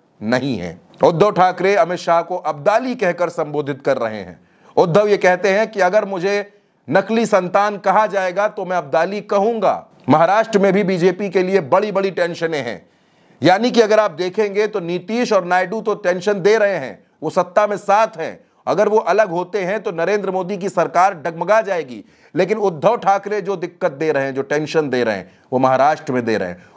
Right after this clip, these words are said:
और दोस्तों, अगर महाराष्ट्र, हरियाणा, झारखंड, इन तीन राज्यों में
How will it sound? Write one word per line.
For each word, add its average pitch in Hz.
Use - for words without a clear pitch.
और 117
दोस्तों, 151
अगर 175
महाराष्ट्र, 170
हरियाणा, 147
झारखंड, 139
इन 175
तीन 220
राज्यों 165
में 92